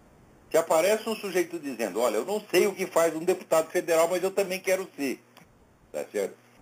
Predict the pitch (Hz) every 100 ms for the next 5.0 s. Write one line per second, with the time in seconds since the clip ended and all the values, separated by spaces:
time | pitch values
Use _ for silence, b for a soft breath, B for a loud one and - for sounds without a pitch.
0 | - - 202 190 175 160 117 131 131 139
1 | 180 175 175 185 180 151 135 127 - 127
2 | 123 147 190 175 208 208 214 143 165 180
3 | 180 160 165 143 147 190 185 185 - 175
4 | 160 160 - 180 196 185 156 127 -